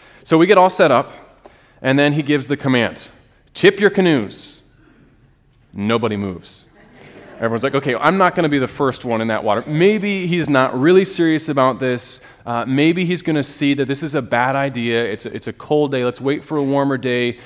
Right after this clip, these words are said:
Maybe he's gonna suggest that we just all go back to the lodge and have a nice, uh, mug of hot cocoa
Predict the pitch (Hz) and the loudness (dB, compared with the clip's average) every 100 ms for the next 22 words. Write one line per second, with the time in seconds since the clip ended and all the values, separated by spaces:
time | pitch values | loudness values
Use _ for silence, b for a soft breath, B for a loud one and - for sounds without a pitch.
0 | B B 147 190 220 214 185 170 165 135 | B B 0 2 2 0 -2 -2 -4 -2
1 | 147 151 143 143 - - 135 180 185 180 | -2 -2 -4 -4 -6 -2 2 2 2 0
2 | 160 160 - 160 143 135 135 127 110 139 | 0 -2 -2 -4 0 2 2 0 -2 -2
3 | 131 127 131 - - 107 104 104 127 131 | -2 -4 -4 -8 -10 -6 -4 -2 -2 0
4 | 123 - 120 - - 127 127 120 113 | -4 -4 -6 -6 -4 -4 0 0 -2